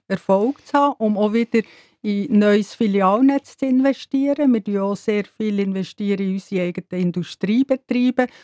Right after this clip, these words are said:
Darum, wir müssen einen Gewinn erwirtschaften. Aber unser Unternehmenszweck ist nicht einfach, ähm, ja, den Gewinn zu maximieren, für höhere Boni et cetera zu zahlen. Das widerspricht unserer Unternehmenskultur.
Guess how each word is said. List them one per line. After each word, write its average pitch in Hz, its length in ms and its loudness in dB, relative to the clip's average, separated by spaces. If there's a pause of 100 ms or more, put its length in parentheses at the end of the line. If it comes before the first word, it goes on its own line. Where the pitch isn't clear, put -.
(160)
Darum, 240 340 2
wir 196 180 0
müssen 247 440 2
einen 240 80 -6
Gewinn 247 480 0 (160)
erwirtschaften. 220 1040 -2 (380)
Aber 220 360 0 (580)
unser 196 800 0
Unternehmenszweck 208 1120 -2
ist - 260 -6
nicht 196 220 0
einfach, 190 480 -2
ähm, 151 320 -8 (320)
ja, 180 240 2
den 156 120 -8
Gewinn 190 300 0
zu - 140 -10
maximieren, 277 1000 2 (120)
für 196 400 2
höhere 190 400 -2
Boni 285 380 4
et 269 140 -2
cetera 254 480 -2
zu - 140 -20
zahlen. 233 320 -2
Das - 180 -12
widerspricht - 600 -10
unserer 196 260 -10
Unternehmenskultur. 208 1040 -4